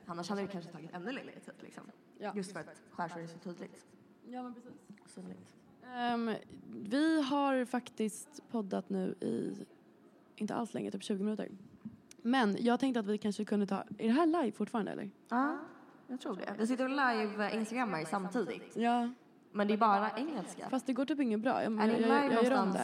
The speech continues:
Speaker 2: det här nu.
Speaker 1: Ah, okej.
Speaker 2: Jag måste göra om den för att den stannade.
Speaker 1: För att jag tänker att,
Speaker 2: Oj.
Speaker 1: eh, där kan man ju ställa frågor.
Speaker 2: Ja,
Speaker 1: Ehm.
Speaker 2: precis. Men hallå,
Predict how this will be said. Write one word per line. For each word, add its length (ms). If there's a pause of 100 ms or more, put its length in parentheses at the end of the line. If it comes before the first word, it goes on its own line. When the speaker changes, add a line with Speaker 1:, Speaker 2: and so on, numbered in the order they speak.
Speaker 2:
det 60
här 80
nu. 80 (560)
Speaker 1:
Ah, 180
okej. 220 (1040)
Speaker 2:
Jag 120
måste 220
göra 140
om 160
den 140
för 100
att 60
den 100
stannade. 580
Speaker 1:
För 60
att 60
jag 80
tänker 340
att, 100
Speaker 2:
Oj. 260
Speaker 1:
eh, 220
där 100
kan 140
man 100
ju 40
ställa 220
frågor. 500 (460)
Speaker 2:
Ja, 320
Speaker 1:
Ehm. 60
Speaker 2:
precis. 520 (880)
Men 180
hallå, 300